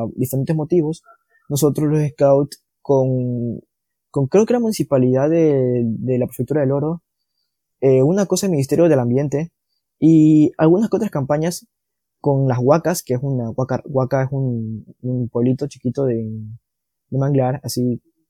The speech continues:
que queda por el archipiélago. Ese pueblito de ahí nos brindó lo que era increíblemente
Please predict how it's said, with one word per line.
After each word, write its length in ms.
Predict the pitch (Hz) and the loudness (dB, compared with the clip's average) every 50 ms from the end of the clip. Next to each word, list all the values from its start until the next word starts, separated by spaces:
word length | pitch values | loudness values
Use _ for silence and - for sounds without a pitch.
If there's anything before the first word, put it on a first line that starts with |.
| _ _ | _ _
que 100 | - 127 | -6 -4
queda 200 | - 135 131 123 | 0 0 0 0
por 80 | 131 123 | 0 -2
el 20 | |
archipiélago. 500 | 117 120 - - 123 123 135 139 165 - _ _ _ _ _ _ _ _ _ _ _ _ _ _ _ _ _ _ _ _ _ _ _ _ _ _ | -4 -4 -4 -4 -2 -2 -2 -4 -6 -10 _ _ _ _ _ _ _ _ _ _ _ _ _ _ _ _ _ _ _ _ _ _ _ _ _ _
Ese 180 | - 139 165 165 | -4 -2 0 2
pueblito 300 | 165 151 156 160 151 156 | 4 4 4 4 4 4
de 80 | 151 139 | 2 2
ahí 100 | 147 151 | 2 2
nos 140 | 151 151 | 0 -2
brindó 260 | 139 131 127 123 131 135 | 0 0 0 2 2 2
lo 140 | 139 135 | 2 0
que 100 | 135 135 | 0 0
era 100 | 131 127 | 0 0
increíblemente 1400 | 131 123 - 123 123 123 123 123 123 - 135 127 123 120 120 117 117 113 113 113 113 113 113 110 113 113 123 | 0 -2 -4 -4 -4 -2 -2 -4 -2 0 0 2 2 2 0 0 0 -2 -2 -2 -4 -4 -4 -6 -8 -10 -10